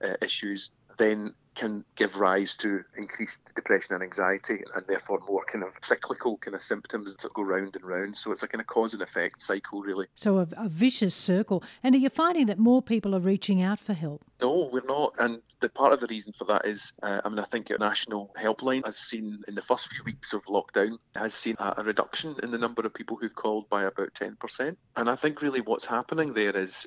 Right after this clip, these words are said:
Speaker 1: while people are moving at different speeds in terms of their capacity to understand what is going on in the world at the moment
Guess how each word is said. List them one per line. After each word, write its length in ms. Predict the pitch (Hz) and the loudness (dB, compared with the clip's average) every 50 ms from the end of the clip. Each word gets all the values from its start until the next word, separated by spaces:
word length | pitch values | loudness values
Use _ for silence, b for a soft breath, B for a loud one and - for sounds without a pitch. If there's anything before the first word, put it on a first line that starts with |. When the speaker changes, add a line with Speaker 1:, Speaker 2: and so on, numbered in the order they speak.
| - - | -8 2
Speaker 1:
while 220 | - 135 143 156 143 | 6 6 6 6 6
people 360 | - - 131 - - 117 110 | 2 -2 -4 -2 -2 0 0
are 60 | 104 101 104 | 0 0 0
moving 300 | 107 113 113 120 123 113 | 0 0 0 0 0 0
at 120 | 110 - - | 0 0 0
different 340 | 107 101 - - 107 - | -2 -4 -4 -6 -8 -8
speeds 480 | - - - - 120 120 - _ - 117 | -8 -6 -4 -2 -2 -2 -4 _ -4 -4
in 100 | 107 107 | -2 -2
terms 340 | - - 110 101 101 101 98 | -4 -6 -6 -6 -6 -6 -6
of 140 | 101 90 - | -8 -4 -2
their 220 | 101 98 95 95 95 | -2 -2 -2 -2 -6
capacity 720 | - - - - - - 107 104 - - 113 - - 101 - | -8 -12 -16 -10 -6 -6 -6 -4 -4 -6 -8 -6 -6 -8 -6
to 140 | - - | -8 -8
understand 720 | - 101 101 98 - - - 98 92 98 104 107 107 - - - _ _ | -10 -8 -6 -8 -8 -6 -4 -2 -2 -2 -2 -4 -8 -12 -14 -18 _ _
what 200 | 104 98 98 - - - | -2 -2 -2 -2 -2 -4
is 300 | 101 101 95 90 - - | -4 -4 -4 -6 -8 -8
going 240 | - 113 107 101 98 | -4 -2 -2 -2 -2
on 240 | 95 90 98 120 135 | -2 -4 -2 -2 -2
in 80 | 139 | -4
the 60 | 139 | -2
world 280 | 123 123 127 131 127 127 | -2 -2 -2 -2 -4 -4
at 80 | 113 - | -6 -6
the 80 | 123 | -6
moment 340 | 120 123 131 143 170 170 - | -6 -6 -6 -6 -6 -8 -8